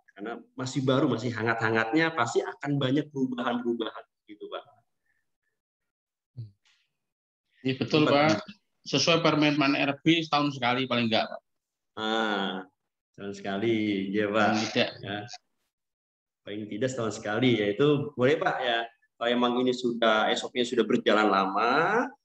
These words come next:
Speaker 1: ya, itu boleh setahun sekali. Tapi kalau masih baru, pasti ini sangat dinamis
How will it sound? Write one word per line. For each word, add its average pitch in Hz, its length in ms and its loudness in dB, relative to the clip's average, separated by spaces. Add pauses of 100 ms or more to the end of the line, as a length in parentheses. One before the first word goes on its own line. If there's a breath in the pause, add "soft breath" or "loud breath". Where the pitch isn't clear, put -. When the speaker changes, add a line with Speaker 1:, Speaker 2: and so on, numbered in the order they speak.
(360)
Speaker 1:
ya, 110 240 -16 (160)
itu 156 240 -8
boleh 135 220 0
setahun 107 340 -6
sekali. 98 320 -10
Tapi 101 160 -8
kalau 127 240 2
masih 117 320 -2
baru, 110 320 2
pasti 190 320 4
ini - 160 -4
sangat 123 480 -4
dinamis 127 480 4